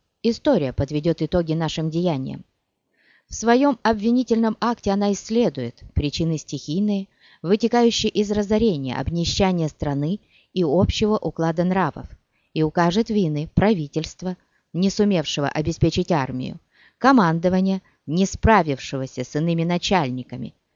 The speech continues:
начальников, не смогших, одни или не хотевших, другие, обуздать войска, войск, не устоявших против соблазна,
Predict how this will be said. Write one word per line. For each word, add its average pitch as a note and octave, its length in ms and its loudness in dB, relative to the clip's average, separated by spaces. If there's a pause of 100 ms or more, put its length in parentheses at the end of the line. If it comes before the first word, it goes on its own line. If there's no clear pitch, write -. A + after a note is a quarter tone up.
(120)
начальников, D3+ 840 -2 (320)
не D#3 180 -2
смогших, - 600 -2 (420)
одни D#3+ 520 -2 (100)
или D3+ 220 -4
не D#3 140 0
хотевших, D#3 720 -4 (160)
другие, D#3 640 -2 (360)
обуздать F3 600 2
войска, E3 540 -4 (920)
войск, A3 540 6 (300)
не E3 160 2
устоявших F#3 800 0
против D#3 360 2
соблазна, E3 640 -2